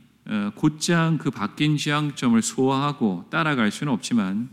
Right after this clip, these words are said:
그 속에서 고민하고 살아간다는 것이 아주 중요한 겁니다. 그 지향점을 몰랐을 때는 땅만 바라보고 살아가도 전혀 고민되거나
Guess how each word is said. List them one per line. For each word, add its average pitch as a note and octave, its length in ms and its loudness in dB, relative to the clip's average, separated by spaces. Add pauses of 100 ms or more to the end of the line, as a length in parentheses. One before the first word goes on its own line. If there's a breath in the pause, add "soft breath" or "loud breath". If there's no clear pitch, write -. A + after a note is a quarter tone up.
(680 soft breath)
그 - 100 -2
속에서 E3 340 2
고민하고 E3+ 580 4
살아간다는 A#2 640 0
것이 G2 260 -4
아주 A#2+ 260 -2
중요한 A2+ 640 0
겁니다. F2 400 -6 (1040 soft breath)
그 C#3+ 140 0
지향점을 E3+ 560 4
몰랐을 B2+ 500 4
때는 A#2+ 720 4
땅만 E3+ 580 0
바라보고 B2+ 540 -2
살아가도 A2 840 -4
전혀 A2 320 2
고민되거나 C3 1040 0